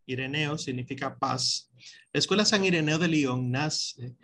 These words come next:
hace nueve años, el día de la fiesta de San Ireneo de León,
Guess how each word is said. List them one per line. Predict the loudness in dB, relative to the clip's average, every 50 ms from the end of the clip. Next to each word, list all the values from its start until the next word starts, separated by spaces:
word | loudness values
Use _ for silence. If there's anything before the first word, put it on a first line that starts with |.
| _ _ _ _ _ -6
hace | -4 -4 -2 0 0 0
nueve | 0 2 2 4 6 6 4 4 2
años, | 0 -4 -6 -8 -10 -10 -10 -12 -12 -14 _ _ _ _ _ _ _ _ _ _ _ _
el | 0 0 2 2 2 0 -2 -4
día | -4 -2 0 0 0 0 -2 -2 -6 -10 _ -6
de | -4 -4
la | -4 -4 -6 -8
fiesta | -10 -16 _ -4 0 2 4 4 2 0 -2 -2 -2
de | 0 0 -2
San | -2 -2 -2 -2
Ireneo | -2 0 0 0 2 2 2 4 4 4
de | 2 2 0
León, | 0 0 0 0 0 -2 -4 -6 -8